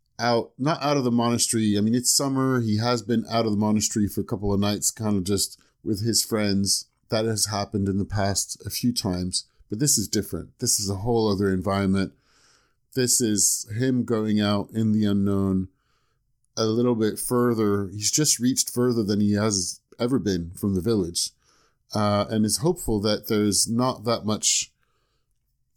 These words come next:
more left to the forest, and starts with his daily prayers and prays to the Iron God, getting ready and wishes the Iron God to give him blessing for this journey, in particular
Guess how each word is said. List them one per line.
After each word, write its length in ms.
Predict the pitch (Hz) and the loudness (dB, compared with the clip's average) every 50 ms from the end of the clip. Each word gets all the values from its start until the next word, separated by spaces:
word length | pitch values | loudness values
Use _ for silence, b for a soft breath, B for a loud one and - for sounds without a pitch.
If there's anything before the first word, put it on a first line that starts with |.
| _ - | _ -4
more 320 | 113 113 117 117 117 117 | -2 0 0 2 2 2
left 360 | 113 110 120 123 117 - - - | 2 2 0 0 -2 -2 -4 -2
to 60 | 117 | -2
the 100 | 98 107 | -2 -2
forest, 840 | - - - 139 139 123 110 104 98 - - - - - - - _ _ _ _ - | -2 -2 0 0 2 2 2 2 2 0 0 0 -2 -4 -6 -6 _ _ _ _ -6
and 380 | 110 110 107 104 104 95 - - _ _ - | -2 0 0 0 0 -2 -4 -10 _ _ -4
starts 560 | - - - - 156 147 143 123 - - - | -2 -2 0 0 2 0 0 2 0 -2 0
with 420 | - 120 117 117 110 - - - - - | 0 2 0 0 0 -2 -6 -8 -8 -6
his 500 | - 120 113 110 110 107 98 - - - - _ _ _ _ _ _ _ _ _ _ _ _ - | -2 -2 0 0 0 0 2 0 0 -2 -4 _ _ _ _ _ _ _ _ _ _ _ _ -4
daily 300 | 135 127 131 127 127 120 | -2 -2 -2 -2 -4 -6
prayers 600 | 120 - - - 127 117 107 98 95 92 95 90 | -4 -4 -4 -4 -6 -10 -12 -12 -12 -12 -12 -10
and 440 | 101 95 98 98 95 87 - - - _ | -10 -8 -8 -8 -10 -12 -16 -20 -20 _
prays 400 | - - 135 123 120 120 120 110 - | -8 -2 0 2 4 4 4 2 2
to 100 | - 113 | 0 0
the 140 | 110 117 113 | 2 2 2
Iron 320 | 110 110 107 104 104 101 | 4 4 4 4 2 2
God, 480 | 92 110 104 101 101 101 95 90 92 - _ _ _ _ _ _ _ _ _ _ - | 2 2 2 4 4 2 0 -2 -6 -14 _ _ _ _ _ _ _ _ _ _ -4
getting 320 | - 113 104 107 107 107 | -2 0 2 2 2 2
ready 480 | 107 110 110 104 107 104 101 101 101 92 | 2 2 2 2 2 2 2 2 0 -2
and 320 | 95 101 98 98 95 87 - _ _ _ - | -2 -2 -2 -2 -4 -6 -10 _ _ _ -8
wishes 640 | 104 104 117 113 - - 113 98 - - - - - - | -4 -2 -2 0 0 0 0 0 0 -2 -2 -4 -6 -4
the 160 | - 110 104 101 | -2 0 0 2
Iron 180 | 107 107 101 | 2 0 0
God 280 | 92 107 101 101 98 90 | 0 2 2 2 2 0
to 120 | - 101 | -2 -4
give 220 | 87 - 113 98 104 | -2 -2 -4 -2 0
him 140 | 101 95 | 0 0
blessing 400 | 85 98 107 107 - - 110 101 | 0 0 0 2 2 2 0 0
for 100 | 92 - | -4 -2
this 220 | 95 95 95 - - | -2 0 0 0 0
journey, 320 | - 107 104 104 104 98 | 0 0 2 2 2 2
in 100 | 104 113 | 0 0
particular 640 | 107 - - - 151 143 - 131 117 110 107 104 - | -2 -2 -2 -2 -2 0 0 0 0 2 0 0 -2